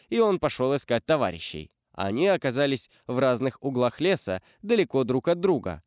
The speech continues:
Оба были очень бледны и сонны. Но кое-какие следы удостоверили,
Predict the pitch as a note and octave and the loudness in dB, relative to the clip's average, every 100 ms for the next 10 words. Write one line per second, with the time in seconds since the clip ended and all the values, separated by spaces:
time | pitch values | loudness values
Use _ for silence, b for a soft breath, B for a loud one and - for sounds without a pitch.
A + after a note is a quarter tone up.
0 | _ _ _ _ C#3+ D3 C#3 C3 B2+ A#2+ | _ _ _ _ 0 2 2 2 2 0
1 | - D3 C#3 - B2 A2 G#2 F2+ B2+ D3 | -2 -2 -2 0 -4 -2 -2 0 0 0
2 | - _ - F#3+ D#3+ E3+ B2+ F#2 F2 D#2+ | -4 _ -4 -2 -2 0 0 -2 -8 -12
3 | - _ _ - A3+ G#3 F3 D#3 C#3 C#3 | -16 _ _ -4 0 2 2 2 2 0
4 | B2 C3 A#2 - B2+ C#3+ A3+ E3 b b | 0 0 0 -2 -4 -2 0 0 b b
5 | - A#3 F3+ - D#3 D#3 F#3 A2+ F#2+ F#2+ | -6 -2 -2 0 0 2 2 0 0 -4